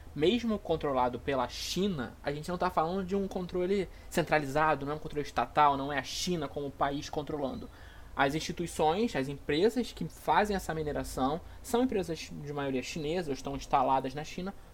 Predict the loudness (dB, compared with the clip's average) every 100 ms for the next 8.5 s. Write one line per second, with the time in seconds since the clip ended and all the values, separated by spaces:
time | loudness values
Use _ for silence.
0 | -2 -2 2 2 2 0 4 4 6 6
1 | 4 -4 -2 0 -2 -4 -8 -8 -6 -8
2 | -10 -8 -2 0 0 -2 -2 -2 -2 -2
3 | -2 -2 -4 0 6 6 6 -2 0 2
4 | 2 -2 -10 -18 0 2 2 0 -2 -10
5 | -16 -20 -12 -6 -4 0 4 6 6 4
6 | 4 2 2 0 0 0 -6 -14 -18 -20
7 | -20 -14 2 2 2 2 2 4 2 2
8 | 0 4 6 4